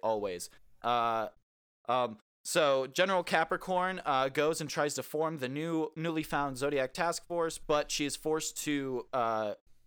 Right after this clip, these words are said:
use a few ragtag groups because of a new threat, uh,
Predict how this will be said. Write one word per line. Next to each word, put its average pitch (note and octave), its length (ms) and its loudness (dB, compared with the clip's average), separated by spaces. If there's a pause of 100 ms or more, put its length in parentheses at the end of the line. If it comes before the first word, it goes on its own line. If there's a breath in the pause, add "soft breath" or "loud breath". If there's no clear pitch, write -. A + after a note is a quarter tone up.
(120)
use D3+ 460 0
a C3+ 80 0
few C#3+ 200 -2
ragtag C3 520 0
groups C3+ 280 -4
because C#3 440 -2
of B2+ 120 -6
a A#2 100 0
new D#3+ 180 -4
threat, D3 460 -2
uh, A#2+ 240 2